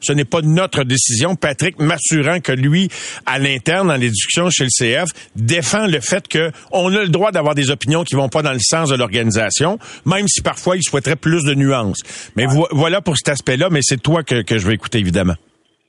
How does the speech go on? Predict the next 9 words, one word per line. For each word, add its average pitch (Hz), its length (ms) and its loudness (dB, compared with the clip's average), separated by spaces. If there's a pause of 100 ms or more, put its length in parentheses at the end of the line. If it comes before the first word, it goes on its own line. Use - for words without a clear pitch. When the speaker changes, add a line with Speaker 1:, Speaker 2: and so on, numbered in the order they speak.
(240)
Speaker 2:
Écoute, 156 300 -6
Mario, 143 460 -6 (160)
euh, - 20 2 (400)
je 110 160 -6
vais 135 100 -2
t'expliquer 165 400 -4
la 170 140 0
situation. - 520 -2 (180)
Moi, 160 120 0